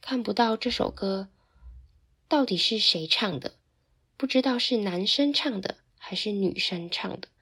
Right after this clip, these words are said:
不知道对方长成什么样子，不知道对方长得，呃，是不是很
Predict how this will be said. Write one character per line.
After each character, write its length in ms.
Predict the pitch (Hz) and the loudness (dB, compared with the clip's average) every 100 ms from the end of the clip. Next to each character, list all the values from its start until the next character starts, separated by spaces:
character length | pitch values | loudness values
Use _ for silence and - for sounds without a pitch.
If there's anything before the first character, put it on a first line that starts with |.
| _ - _ _ | _ -20 _ _
不 80 | 262 | -2
知 160 | 240 | 2
道 200 | 240 240 | 4 2
对 240 | 226 262 226 | 2 2 2
方 400 | - 202 196 196 _ _ _ - | 0 -4 -4 -8 _ _ _ -4
长 240 | 202 165 | -2 -2
成 340 | - - 160 | -6 -6 -4
什 160 | 170 - | -4 -4
么 140 | 160 | -4
样 300 | 160 220 175 | 0 -2 -2
子， 220 | - - - _ _ _ _ _ _ | -8 -10 -12 _ _ _ _ _ _
不 80 | 220 | -4
知 140 | 202 | 0
道 160 | 196 196 | 0 0
对 160 | 208 | -2
方 360 | 196 180 175 180 | -2 -4 -4 -6
长 240 | - 160 | -8 -10
得， 400 | 156 156 156 156 - _ _ _ _ _ _ - | -10 -8 -8 -10 -14 _ _ _ _ _ _ -12
呃， 240 | 175 165 | -8 -4
是 140 | 170 247 | -2 0
不 100 | 190 | 0
是 160 | - | -2
很 200 | 208 - | -4 -8